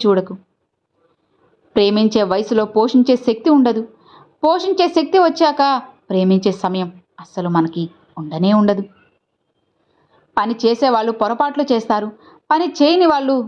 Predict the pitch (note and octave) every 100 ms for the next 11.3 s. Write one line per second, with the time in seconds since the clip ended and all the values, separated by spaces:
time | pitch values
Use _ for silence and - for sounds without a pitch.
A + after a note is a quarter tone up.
0 | - - E3+ E3+ F3 A3+ A3+ G#3 G#3+ G#3
1 | F#3+ F#3+ _ _ _ _ _ _ _ -
2 | G3+ F#3+ F3+ - _ _ _ E3 - D#3
3 | D3+ E3+ F3+ F3+ B3+ _ _ _ _ _
4 | - E4 C#4+ C#4+ D4 D4 C4 C4 B3+ G#3+
5 | G3+ G#3+ G3+ G#3+ G#3 F#3+ G3+ G#3+ F#3+ F#3
6 | - F3+ F3 - F3+ F#3 F#3 E3+ E3 E3
7 | E3+ E3 E3 E3+ D#4+ - - - - _
8 | B3+ A#3+ A#3+ B3+ A#3+ - - F#3 F#3+ A3+
9 | E4 E4+ D4+ D#4+ D4+ C#4 A3 A3+ G3+ -
10 | _ _ _ _ G#3 G#3 A#3 A3+ G3+ G#3
11 | G3 -